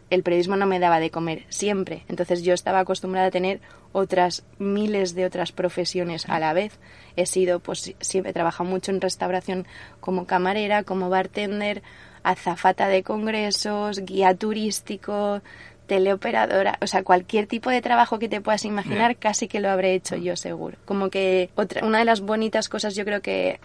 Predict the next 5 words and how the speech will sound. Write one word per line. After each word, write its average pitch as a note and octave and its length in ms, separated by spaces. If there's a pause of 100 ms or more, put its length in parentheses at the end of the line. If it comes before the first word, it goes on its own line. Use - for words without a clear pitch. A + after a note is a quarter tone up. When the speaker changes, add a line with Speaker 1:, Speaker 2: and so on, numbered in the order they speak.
(280)
Speaker 1:
los F#3+ 280
que F#3 160 (540)
viajan G3+ 520
trabajando G#3 840 (240)
aprenden G#3+ 800